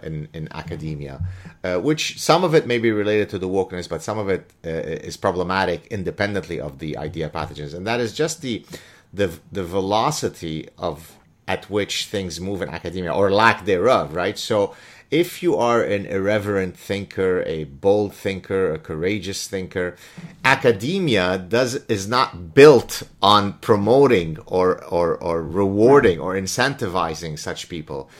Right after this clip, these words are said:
Now, that, some of that is due to the political correctness and all the other woke stuff. But independently of that, I've known,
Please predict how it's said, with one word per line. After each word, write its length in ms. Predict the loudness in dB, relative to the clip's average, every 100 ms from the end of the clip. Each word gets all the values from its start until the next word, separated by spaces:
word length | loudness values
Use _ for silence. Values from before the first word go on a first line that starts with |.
| -2
Now, 260 | 4 4 2
that, 240 | 2 0 2
some 240 | 4 6
of 100 | 6
that 220 | 4 2
is 160 | -2 -6
due 240 | -4 -4
to 340 | -4 -6 -8 -10 _ _ _ -12
the 120 | -12
political 540 | -8 -4 -2 -2 -6
correctness 600 | -8 -4 -4 -6 -12 -12
and 100 | -10
all 120 | -10 -8
the 120 | -6
other 400 | -4 -2 -4 -6 -6
woke 260 | -6 -6
stuff. 300 | -8 -8 -10 -12 -20 -14 -4
But 240 | -4 0
independently 720 | 0 0 -2 -2 -2 -4 -4 -4
of 140 | -4
that, 200 | -6 -4
I've 220 | -4 -4
known, 340 | -6 -6 -8